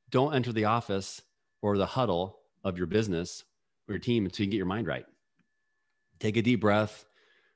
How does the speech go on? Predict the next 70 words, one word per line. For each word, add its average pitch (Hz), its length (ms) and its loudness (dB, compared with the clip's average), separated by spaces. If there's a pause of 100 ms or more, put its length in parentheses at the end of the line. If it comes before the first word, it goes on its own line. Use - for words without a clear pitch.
(280)
go 104 100 0
get 113 140 4
a - 20 0
cup 113 180 0
of 101 60 -8
coffee, 107 260 0
walk 107 300 2
around, 104 260 2
but 95 200 0
enter, 123 320 2
when 113 120 2
you 104 140 4
enter 117 300 -2
the, 110 120 -4 (120)
the 107 120 -4
office, 107 380 0
I 107 40 0
always 104 180 0
say 101 80 -4
that's 95 200 -4
like, 95 200 -6
"My 92 80 0
helmet's 117 340 -2
going 120 260 0
on, 104 220 -2
I'm 87 180 -4
entering 101 300 -2
now 95 120 0
the 87 100 -4
game. 76 280 -4 (1040)
And 95 100 0
now, 92 140 2
are 95 120 2
you 98 120 4
ready 104 180 4
to 98 60 -4
compete 104 320 0
and 95 60 0
be 90 60 2
the 85 80 2
best 90 240 0
teammate 85 260 -2
possible?" 69 600 -8 (120)
And 95 100 -4
then 98 140 0
enter, 113 300 -2
and 104 100 -2
then 101 180 0
when 104 120 0
you 104 80 4
enter 117 160 0
the 110 140 -2
end 110 120 0
of 104 60 2
the 104 120 0
office, 117 360 0
the - 100 -14
game 104 220 -4
field, 120 180 -4
like, 87 220 -2
look 113 220 2
around 113 240 4
for 104 120 -4
something 90 240 -2
to 95 60 0
bring 98 180 4
some 92 140 -2
appreciation 87 580 -2
to 73 60 -10
somebody. 67 400 -8